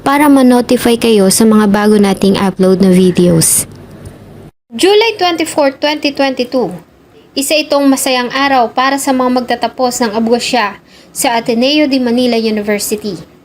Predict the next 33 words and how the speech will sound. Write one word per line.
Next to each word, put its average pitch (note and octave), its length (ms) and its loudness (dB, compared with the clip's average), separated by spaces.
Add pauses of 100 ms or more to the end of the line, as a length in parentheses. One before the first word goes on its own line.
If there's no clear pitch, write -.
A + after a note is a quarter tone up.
(360)
Maaga G#4 480 -2
pa F4+ 160 0
ay D#4+ 160 -2
abala C#4+ 240 -2
na C4 160 -2
ang B3+ 80 -6
pamunuan A3+ 640 -2
at - 80 -16
isa-isa C4+ 400 -2
na C4 80 0
ding D4 320 0
nagdatingan C4 560 0
ang G#3+ 160 -4
mga G#3+ 80 -4
bisita, G#3+ 480 -6 (480)
magulang A#3 640 -2
at - 160 -10
mga A3 160 -6
magtatapos. G3+ 960 -8 (380)
Likid F#4 400 -2
sa G4+ 80 -4
kanilang E4 400 0
kaalaman A3+ 800 -6 (320)
ay D4 80 -4
may D#4+ 240 0
isang F4 240 -2
lalaki C#4+ 400 0
ang C4 160 -4
palihim B3+ 400 -2
na A#3+ 160 -2
sumama A#3+ 480 -2
sa B3 80 -6
karamihan A3+ 720 -2